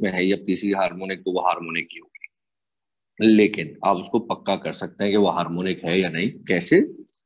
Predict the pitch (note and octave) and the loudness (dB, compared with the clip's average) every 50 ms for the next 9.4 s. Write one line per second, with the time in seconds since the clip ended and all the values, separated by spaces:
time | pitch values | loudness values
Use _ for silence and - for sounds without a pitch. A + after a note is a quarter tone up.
0 | _ - - - - - - - - - - - A#2+ D3+ D#3+ - F#3 F3+ - - | _ -20 -18 -16 -16 -14 -12 -14 -14 -6 0 4 4 4 4 4 0 0 0 0
1 | D3+ D3 B2+ A#2 A2+ A2 - A#2+ A2+ G#2 G#2+ F#2+ A2 G#2 G#2+ G2+ - A2+ G2+ - | 2 2 2 4 0 0 0 -4 -2 -2 0 0 0 0 0 -2 -2 -6 -2 0
2 | G#2+ G#2+ G#2 G#2+ A2+ A2 A2 G#2 - - A2+ G#2+ - A#2 G2+ A2 G#2+ G2+ G#2 G#2+ | 0 0 2 2 0 0 0 -2 -2 -4 -10 -6 -4 -4 -2 0 0 2 2 2
3 | G#2 G#2+ G#2 - - G#2 G#2 G2+ G2+ G2 G2 G2 G#2+ A2 G#2+ G2+ G2 G2 G2 G2 | 2 0 0 0 -2 -2 -2 -2 -6 -8 -10 -12 -12 -12 -12 -12 -10 -10 -10 -10
4 | G2 F#2+ F#2 F2 F#2 F#2 - _ F#2+ F#2 - G2 G2 F#2 G2 G2+ G2 F#2+ F#2 F2+ | -10 -12 -10 -6 -6 -6 -6 _ -14 -8 -6 -6 -6 -6 -6 -10 -8 -6 -6 -6
5 | - - A2 G#2+ G#2 F#2+ - G2 F#2+ G2 G2 G2 G2+ G2 - G2 F#2+ F#2 F#2 F#2 | -6 -6 -6 -6 -6 -4 -4 -6 -4 -2 -2 -2 -2 -4 -6 -10 -10 -10 -10 -10
6 | F2+ F2+ F2 E2 E2+ F2+ F#2 - - - A2 A#2+ F3 E3+ E3+ - - G2+ G2 F#2+ | -10 -8 -8 -8 -8 -8 -10 -6 0 0 2 2 2 -2 -2 -2 -4 -4 -4 -4
7 | F#2+ E2+ - - E2 D#2+ _ _ _ - G#2 A#2+ A#2 C3+ - - - B2+ A#2 G#2+ | -8 -10 -10 -12 -12 -12 _ _ _ 0 0 0 0 0 -4 -2 0 2 2 2
8 | G#2 G#2 G2+ - - C3+ B2 A#2+ C#3+ C3 G#2+ G#2 F#2+ - A2 F#2 F#2+ F#2+ F2 - | 2 0 -2 -2 -4 -4 0 0 2 2 2 0 0 0 -4 -2 -2 -4 -4 -2
9 | F2+ E2+ D#2+ E2 D#2+ - _ | -6 -6 -6 -10 -14 -16 _